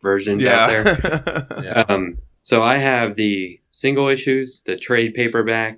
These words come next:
Speaker 1: and the Hellboy Library Edition.
Speaker 2: Okay.
Speaker 1: Hellboy in Hell Library Edition.
Speaker 2: Right.
Speaker 1: That one green panel where, right at the end there, where, um, the guy's tied to the bell and they're underwater
Speaker 2: Oh,
Speaker 1: all of
Speaker 2: yeah.
Speaker 1: a sudden.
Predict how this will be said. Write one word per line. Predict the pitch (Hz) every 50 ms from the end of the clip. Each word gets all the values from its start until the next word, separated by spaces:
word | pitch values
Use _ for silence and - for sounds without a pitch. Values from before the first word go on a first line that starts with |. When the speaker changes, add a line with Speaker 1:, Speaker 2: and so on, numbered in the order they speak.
| _ -
Speaker 1:
and | 107 104 98 98
the | 92
Hellboy | 90 104 107 104 101 104 98 95 90
Library | 92 95 98 98 98 92 87 85 85
Edition. | 85 85 95 90 85 - 95 87 87 87 - _ _ - -
Speaker 2:
Okay. | 131 - - 143 120 117 135 160
Speaker 1:
Hellboy | 127 120 117 113 104 95 95
in | 92 92
Hell | - 127 131 120 101 90 87 82 - _ _ -
Library | 92 90 90 87 90 87 85 82 85
Edition. | 85 85 87 82 - - 92 -
Speaker 2:
Right. | 113 107 101 92 90 - - - _ -
Speaker 1:
That | 113 107 104 - -
one | 127 135 135 131 120
green | 117 127 127 139 139 139 143 147 143
panel | 139 139 139 135 139 139 139 143 143 143 - _ _ _
where, | - 113 117 117 117 113 113 110 104 - - 110
right | 110 117 127 127
at | 127 123
the | 127 123 123 120
end | 120 120 127 127
there, | 120 120 120 120
where, | 117 113 104 101 98 98 98 - -
um, | 104 98 98 95 95
the | 95 95
guy's | 101 107 104 104 101 -
tied | - - 104 104 107 104
to | 107 101
the | 101 98
bell | - - 107 104 104 104 107 104
and | 98 95
they're | 92 92 95 101
underwater | 98 98 95 92 92 92 95 98 104 101 131
Speaker 2:
Oh, | 131 139
Speaker 1:
all | 131 131
of | 135
Speaker 2:
yeah. | 143 139 110 95
Speaker 1:
a |
sudden. | 98 113 113 113 120 117